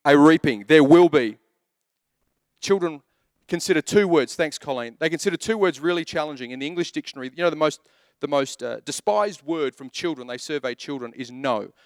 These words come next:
But the most, <laughs> the second most despised, yet. Can we, are we there? Not yet. Can I have it now? Not yet. They hate that word.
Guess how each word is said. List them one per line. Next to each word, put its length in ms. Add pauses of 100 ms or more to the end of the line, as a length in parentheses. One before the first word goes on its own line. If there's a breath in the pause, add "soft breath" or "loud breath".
(140)
But 140
the 80
most, 340 (180)
<laughs> 160
the 80
second 360
most 200
despised, 500
yet. 340 (1900 soft breath)
Can 140
we, 160 (140)
are 80
we 100
there? 360 (160)
Not 240
yet. 360 (420)
Can 120
I 40
have 160
it 80
now? 180
Not 280
yet. 200
They 80
hate 300
that 160
word. 520